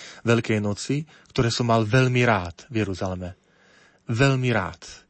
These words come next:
Dodnes si na to spomínam. E, bdenie v Getsemanskej záhrade, v Bazilike národov. Potom nočná cesta do, do paláca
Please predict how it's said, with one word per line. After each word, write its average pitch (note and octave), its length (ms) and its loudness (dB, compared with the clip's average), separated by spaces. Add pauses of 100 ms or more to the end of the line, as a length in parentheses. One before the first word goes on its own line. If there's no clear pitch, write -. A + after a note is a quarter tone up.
(120)
Dodnes G#2+ 320 0
si - 80 -6
na G2+ 160 -2
to G2+ 80 -4
spomínam. F#2 560 -4
E, - 40 -18 (1080)
bdenie B2 480 2
v G2+ 80 -6
Getsemanskej G#2 560 -2
záhrade, F#2 640 -4 (480)
v - 80 -12
Bazilike G2 480 0
národov. F2+ 640 -6 (240)
Potom A2+ 320 2 (160)
nočná A#2+ 400 2
cesta G#2+ 480 2
do, G2 240 2 (400)
do F#2+ 560 2 (400)
paláca G2 640 0